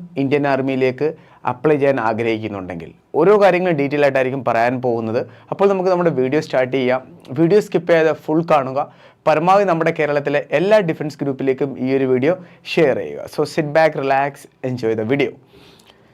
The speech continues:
കുട്ടികളെ, അപ്പോൾ നമുക്ക് നോക്കാം ഓരോ കാര്യങ്ങളും ഡീറ്റെയിൽഡ് ആയിട്ട്. നമ്മുടെ കേരളത്തിൻ്റെ കാര്യം പറയുകയാണെന്നുണ്ടെങ്കിൽ ഒത്തിരി കുട്ടികൾ ആഗ്രഹിക്കുന്നുണ്ട് ഡിഫൻസ് യൂണിഫോം എന്ന് പറയുന്നത് തന്നെ. കൂടുതലും കുട്ടികൾ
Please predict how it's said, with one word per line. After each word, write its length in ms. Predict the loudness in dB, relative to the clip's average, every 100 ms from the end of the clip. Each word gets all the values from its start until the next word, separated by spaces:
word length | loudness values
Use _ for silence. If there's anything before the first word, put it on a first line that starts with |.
| _ _ 0
കുട്ടികളെ, 280 | 4 8 6
അപ്പോൾ 160 | 6 6
നമുക്ക് 200 | 6 4 4
നോക്കാം 260 | 4 2 2 2
ഓരോ 160 | 2 6
കാര്യങ്ങളും 400 | 4 4 0 -2 -2
ഡീറ്റെയിൽഡ് 420 | -2 2 2 2 -2
ആയിട്ട്. 220 | -6 -10 -12 _ _ _ -4
നമ്മുടെ 200 | 0 0 2
കേരളത്തിൻ്റെ 420 | 2 2 0 2
കാര്യം 200 | 4 2 2
പറയുകയാണെന്നുണ്ടെങ്കിൽ 600 | 0 0 -2 -2 -4 -6 -8 -20 -6 -6
ഒത്തിരി 400 | -6 -2 0 2
കുട്ടികൾ 280 | 0 0 2 2
ആഗ്രഹിക്കുന്നുണ്ട് 600 | 2 -2 -2 -4 -4 -4 -6 -6 _ -10 -2
ഡിഫൻസ് 360 | -2 0 -2 0 -2
യൂണിഫോം 360 | -2 -4 -4 -2
എന്ന് 120 | -2 -4
പറയുന്നത് 400 | -4 -6 -4 -6 -6
തന്നെ. 200 | -10 -14 -18 -20 -20 _ -4
കൂടുതലും 300 | 2 4 6 6
കുട്ടികൾ 220 | 6